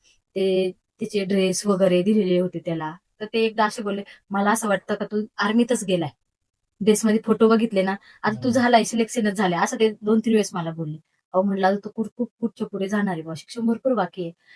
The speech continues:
Speaker 1: अकरावी आणि बारावी म्हणजे हे काहीच नाही. आणि आजकालची मुलं वगैरे आणि त्यांचं वागणं, विचार, हे सगळ्या गोष्टीपेक्षा त्याचे सगळ्यांपेक्षा
Speaker 2: हम्म.
Speaker 1: अलग होते.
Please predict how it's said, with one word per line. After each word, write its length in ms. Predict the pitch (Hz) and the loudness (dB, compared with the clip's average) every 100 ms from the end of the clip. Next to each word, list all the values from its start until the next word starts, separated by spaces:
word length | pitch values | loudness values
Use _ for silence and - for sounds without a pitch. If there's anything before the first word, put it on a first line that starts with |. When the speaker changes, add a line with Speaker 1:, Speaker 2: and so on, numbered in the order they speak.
| - _ | -20 _
Speaker 1:
अकरावी 360 | 202 208 226 240 | -4 2 2 4
आणि 160 | 233 | 4
बारावी 300 | 240 233 233 | 6 6 6
म्हणजे 260 | 240 240 233 | 4 4 2
हे 100 | 240 | 0
काहीच 320 | 233 214 - | 2 0 0
नाही. 140 | 165 139 _ _ _ _ _ _ _ - | -6 -8 _ _ _ _ _ _ _ -6
आणि 380 | 202 226 226 202 _ _ _ _ | -2 0 -2 -6 _ _ _ _
आजकालची 480 | 202 - 226 220 233 | -6 -2 0 2 2
मुलं 380 | 220 208 190 | 4 6 4
वगैरे 440 | 190 190 190 180 170 | 4 4 4 2 0
आणि 460 | 165 175 185 180 | -2 -4 -2 -2
त्यांचं 320 | 180 196 202 196 | -2 -6 -6 0
वागणं, 500 | 190 185 185 175 175 - _ | 0 0 -4 -4 -8 -12 _
विचार, 480 | 196 202 202 165 160 - _ _ _ _ _ 220 | -14 -6 -2 -2 -4 -14 _ _ _ _ _ -8
हे 40 | |
सगळ्या 260 | 220 247 254 | -4 0 2
गोष्टीपेक्षा 440 | 262 - 254 262 | 2 0 -4 -2
त्याचे 180 | 277 269 | -2 0
सगळ्यांपेक्षा 560 | 294 269 262 247 254 233 | 2 4 4 2 0 2
Speaker 2:
हम्म. 140 | 185 | 2
Speaker 1:
अलग 80 | 175 | 2
होते. 280 | 175 160 | -2 -4